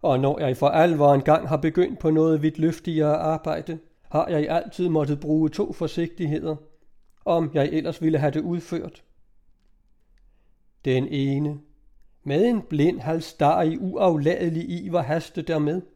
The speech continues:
indtil jeg var kommet over halvvejen. Den anden, at prale deraf til alle dem, jeg kunne få fat på.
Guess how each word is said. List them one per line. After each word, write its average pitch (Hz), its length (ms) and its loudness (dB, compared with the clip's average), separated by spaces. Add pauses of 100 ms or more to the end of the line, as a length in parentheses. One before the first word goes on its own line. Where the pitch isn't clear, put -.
(760)
indtil 160 340 2
jeg 143 180 2
var 147 100 2
kommet 147 320 2
over 160 260 0
halvvejen. 151 640 -2 (1400)
Den 135 200 0
anden, 147 460 -2 (320)
at 220 240 0
prale 127 500 -2
deraf 143 420 -4
til 151 200 -2
alle 147 260 0
dem, 151 240 0
jeg 147 140 2
kunne 156 220 0
få 156 180 -2
fat 185 240 -4
på. 190 360 -10